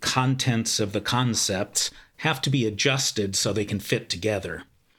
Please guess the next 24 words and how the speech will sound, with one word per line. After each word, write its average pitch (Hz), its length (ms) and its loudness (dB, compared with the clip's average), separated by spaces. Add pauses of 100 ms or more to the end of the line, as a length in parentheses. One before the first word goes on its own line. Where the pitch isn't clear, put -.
(300)
For - 120 0
example, 127 640 2
Renoir 113 600 2
and 107 140 2
Monet 110 600 2
didn't 107 500 -2
just 131 500 0
put - 280 -2
together 107 500 2
Japanese-style 104 1200 0
bright 104 400 0
colors 107 500 0 (260)
with 127 160 0
landscape 110 760 0
painting. 131 580 0 (500)
I'm 131 120 4
no 104 100 0
painter 131 680 2
and 107 120 2
my 104 220 2
visual 113 500 2
imagination 104 760 0
is 87 140 -4
poor, 110 500 0